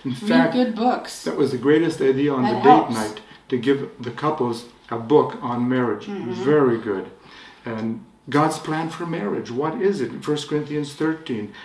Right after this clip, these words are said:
Speaker 1: Ephesians five, the, the last half, talking about marriage. And there's so many passages in Scripture that talk about relationships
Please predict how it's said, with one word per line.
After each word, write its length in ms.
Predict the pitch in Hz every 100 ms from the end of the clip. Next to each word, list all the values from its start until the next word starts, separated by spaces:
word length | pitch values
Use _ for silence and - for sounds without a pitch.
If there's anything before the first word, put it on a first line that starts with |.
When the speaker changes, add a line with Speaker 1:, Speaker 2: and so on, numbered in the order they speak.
| -
Speaker 1:
Ephesians 500 | - 151 139 143 135
five, 560 | - 156 156 131 104 - - - - -
the, 100 | 120
the 220 | 120 127
last 340 | 131 135 135 -
half, 320 | 143 123 -
talking 400 | 127 127 135 123
about 320 | 120 123 120
marriage. 500 | 135 139 113 - - - - -
And 140 | 131 131
there's 140 | 123
so 140 | - 165
many 200 | 170 170
passages 640 | 165 160 147 151 127 131 120
in 100 | 117
Scripture 400 | - 147 - 123
that 140 | 123
talk 240 | 131 123 123
about 260 | 117 131
relationships 880 | 117 120 143 170 131 110 - - -